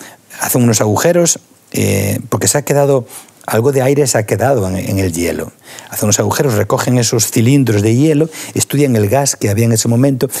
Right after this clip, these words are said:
y ven qué composición tenía, cómo era. Son capaces de estudiar los climas del pasado, sobre todo con el hielo de la Antártida.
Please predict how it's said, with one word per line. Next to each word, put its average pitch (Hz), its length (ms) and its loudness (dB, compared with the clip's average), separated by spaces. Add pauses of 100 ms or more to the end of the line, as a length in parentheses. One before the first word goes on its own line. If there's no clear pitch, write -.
y - 80 -4
ven 120 140 0
qué 117 100 0
composición 101 600 -2
tenía, 135 400 0
cómo 95 300 -2
era. 117 340 0
Son - 180 -8
capaces 156 280 2
de 147 80 0
estudiar 139 320 0
los 117 160 0
climas 131 320 -2
del 113 100 -2
pasado, 131 400 -2 (240)
sobre 113 180 0
todo 139 200 -2
con 113 180 -2
el 92 100 0
hielo 107 200 0
de 92 80 -2
la 85 80 -6
Antártida. 80 580 -8